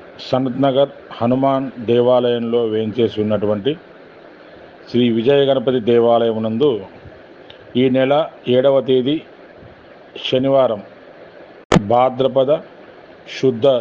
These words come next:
చతుర్థి వినాయక చవితి సందర్భాన్ని పురస్కరించుకొని మన విజయ గణపతి దేవాలయంలో ప్రతి సంవత్సరం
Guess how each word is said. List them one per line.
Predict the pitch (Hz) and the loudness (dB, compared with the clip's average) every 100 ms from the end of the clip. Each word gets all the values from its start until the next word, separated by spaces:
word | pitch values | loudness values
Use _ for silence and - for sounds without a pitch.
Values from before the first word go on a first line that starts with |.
| - | -2
చతుర్థి | 131 113 147 117 117 113 - - - - - - - 104 | -4 0 -2 0 -4 -4 -10 -20 -20 -20 -20 -18 -10 -2
వినాయక | 123 131 147 143 139 135 | 0 2 0 0 0 2
చవితి | 120 107 120 104 - - | 0 2 -2 -4 -12 -4
సందర్భాన్ని | 120 123 127 113 127 123 117 | 0 0 -2 0 -2 -2 -2
పురస్కరించుకొని | 117 - 123 117 110 135 143 170 - - - - _ _ _ - - - | -2 0 -2 -2 -2 -2 -2 -8 -18 -20 -20 -20 _ _ _ -20 -14 -2
మన | 123 127 110 104 107 | 0 0 -2 -4 -2
విజయ | 123 151 147 | 2 2 2
గణపతి | 139 123 123 123 | 0 0 -2 0
దేవాలయంలో | 120 120 123 123 120 120 170 - - - - _ _ _ _ - | 0 2 2 0 -2 -4 -6 -8 -20 -20 -20 _ _ _ _ -2
ప్రతి | 131 131 156 151 | 0 0 0 0
సంవత్సరం | 147 151 - 156 | 0 -2 0 0